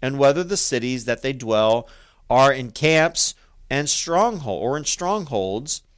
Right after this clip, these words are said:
and whether the land is rich or poor, and whether there are trees in it or not.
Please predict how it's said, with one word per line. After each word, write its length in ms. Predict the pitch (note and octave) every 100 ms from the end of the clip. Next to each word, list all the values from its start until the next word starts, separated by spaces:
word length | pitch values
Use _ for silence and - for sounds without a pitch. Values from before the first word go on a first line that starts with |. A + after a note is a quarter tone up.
| - - - - D3+
and 160 | D#3
whether 260 | F#3 G#3+ A3+
the 140 | G#3+
land 280 | G#3 G#3+ G3+
is 180 | F#3 D3+
rich 360 | G3 F#3 -
or 80 | A#2
poor, 640 | - - G#3 D3+ F#2+ D#2+ - - - -
and 140 | A#2+
whether 200 | D3+ D#3+
there 220 | D3 D#3+
are 160 | D#3 D3
trees 600 | - - F#3+ A3 F#3 A#2
in 200 | - A#2+
it 140 | A2+ -
or 120 | A2+
not. 460 | A#2 D#3 E3+ F#2+